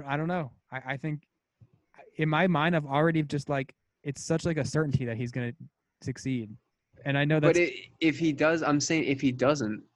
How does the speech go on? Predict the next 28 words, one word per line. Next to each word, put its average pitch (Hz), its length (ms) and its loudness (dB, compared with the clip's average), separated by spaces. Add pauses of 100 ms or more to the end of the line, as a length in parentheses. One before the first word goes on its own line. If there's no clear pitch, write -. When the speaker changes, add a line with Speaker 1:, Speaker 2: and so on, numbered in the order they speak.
Speaker 2:
it's 120 260 0
all 127 280 4
on 127 200 2
him. 135 220 0 (200)
I 113 140 0
think 117 300 0 (1500)
the 135 160 0
situation 139 680 2
that 131 140 2
they 110 140 0
have 110 320 0
here, 139 360 0 (920)
like, 139 300 4
I, 123 120 -2 (120)
I, 135 380 -2
you've 147 220 0
seen 165 340 0
me 117 340 0 (480)
turn 127 300 2
on 104 320 -2
A-, - 280 -8
Arizona. 107 500 -2
Like, 76 220 -18
I 110 340 -6 (1080)
haven't 113 360 -6
been 110 120 -4
on 110 120 -2
Arizona 107 500 -2